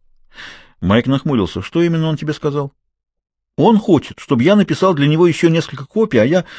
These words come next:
мне очень страшно, Майк. Я боюсь сказать «нет», но ещё больше я боюсь того, что может случиться, если я соглашусь».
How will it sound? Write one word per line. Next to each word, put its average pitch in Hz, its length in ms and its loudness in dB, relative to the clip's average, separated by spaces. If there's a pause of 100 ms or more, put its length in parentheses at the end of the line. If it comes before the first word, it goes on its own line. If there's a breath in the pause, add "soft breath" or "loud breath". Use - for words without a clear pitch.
(300 loud breath)
мне 151 240 -4
очень 165 200 -4
страшно, 165 420 0
Майк. 131 360 -4 (760)
Я 165 300 0
боюсь 196 480 2
сказать 170 400 0
«нет», 233 460 2 (600)
но 156 180 2
ещё 170 360 -2
больше 131 340 -2
я 123 100 2
боюсь 170 260 2
того, 190 240 2
что - 300 -2
может 147 280 -2
случиться, 170 480 -4
если 143 200 0
я 165 80 4
соглашусь». 160 560 -4